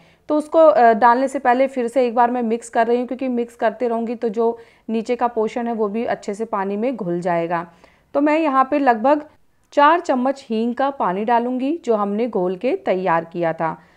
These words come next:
और इसको डालने के बाद अभी एक चीज़ और है उसको भी मैं डालूँगी। तो, अ, हींग का पानी डाल दिया है और अब मैं इसमें थोड़ी सी हल्दी डाल रही हूँ। तो ये एक चुटकी हल्दी है, खाली एक चुटकी हल्दी,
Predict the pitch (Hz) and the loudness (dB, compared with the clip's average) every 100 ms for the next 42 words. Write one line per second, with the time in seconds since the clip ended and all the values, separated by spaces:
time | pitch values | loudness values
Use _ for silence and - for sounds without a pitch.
0 | _ - 262 302 294 - 349 302 269 247 | _ 0 2 4 0 -4 -4 0 0 0
1 | 247 262 247 262 247 226 294 262 269 269 | -2 -2 -2 -2 -2 -2 -2 -2 -4 -4
2 | 277 262 - 190 220 247 294 - 196 - | -4 -2 2 2 2 0 -2 -6 -10 -4
3 | 240 247 247 247 240 233 247 269 302 _ | -2 -2 -2 2 2 2 -2 -4 -6 _
4 | _ _ - 285 294 - 233 220 269 285 | _ _ -2 2 2 4 2 2 0 0
5 | 285 277 254 247 285 285 _ - 214 220 | 0 2 2 2 0 -4 _ -10 0 4
6 | 226 247 277 269 302 240 240 254 285 285 | 4 4 2 4 4 4 4 4 2 2
7 | 285 240 269 285 254 226 226 226 330 247 | 0 -2 -6 -4 -2 -2 -2 -2 -4 0
8 | 202 214 247 208 180 185 185 208 277 - | -2 0 0 2 0 -2 -4 -4 -6 -10
9 | _ _ - 302 302 - 277 302 349 - | _ _ -2 2 2 0 0 0 0 -2
10 | 269 - 233 202 185 202 175 180 185 214 | -6 -2 0 2 0 0 -2 0 0 2
11 | 302 - _ _ _ - 277 294 302 262 | -2 -6 _ _ _ -6 -2 -2 -2 -8
12 | - 269 226 233 269 320 | -4 -2 0 0 0 0